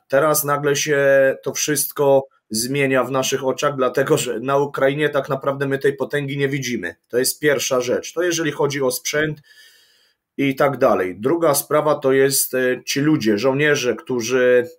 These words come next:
że tak powiem, walczą, że jednak, mm, tak naprawdę wydaje mi się, że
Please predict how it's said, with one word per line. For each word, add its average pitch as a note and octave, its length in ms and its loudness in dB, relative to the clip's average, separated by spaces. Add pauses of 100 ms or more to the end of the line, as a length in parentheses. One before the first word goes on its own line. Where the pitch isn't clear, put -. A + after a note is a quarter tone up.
(100)
że B2 160 -4
tak C3 220 -2
powiem, C3 280 0
walczą, C3 640 0
że A#2+ 160 0
jednak, C3+ 560 0 (440)
mm, A2 280 -6
tak C3 220 -2
naprawdę C#3 460 -2
wydaje C3+ 320 0
mi C#3 120 -4
się, C3+ 120 -2
że C3 540 2